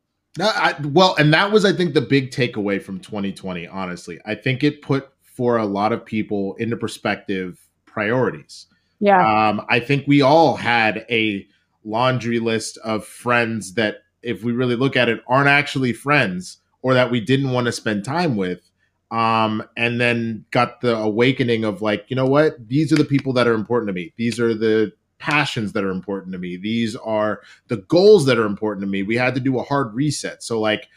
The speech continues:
Speaker 1: would I have wanted to live through all that shit? Nah, like,
Speaker 2: No.
Speaker 1: I'm good.
Speaker 2: <laughs> No, thanks.
Speaker 1: But, but at the same time,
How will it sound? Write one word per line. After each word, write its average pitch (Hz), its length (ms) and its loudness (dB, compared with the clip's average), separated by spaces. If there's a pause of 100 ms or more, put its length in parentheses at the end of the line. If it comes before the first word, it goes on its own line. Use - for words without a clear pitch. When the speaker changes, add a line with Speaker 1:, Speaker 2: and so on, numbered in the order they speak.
(420)
Speaker 1:
would 107 200 0
I 147 160 2
have 160 200 4
wanted 151 400 0
to 165 120 0
live 151 420 0
through 170 140 0
all 165 80 2
that 165 160 2
shit? 180 320 -2 (360)
Nah, 127 400 2 (160)
like, 131 180 2
Speaker 2:
No. 226 200 6
Speaker 1:
I'm 143 240 0
good. 320 340 6
Speaker 2:
<laughs> - 20 2
No, 339 120 6
thanks. 294 200 4
Speaker 1:
But, 349 300 6 (680)
but 202 520 2
at 156 160 -4
the 160 80 -2
same 160 280 -4
time, 143 520 -6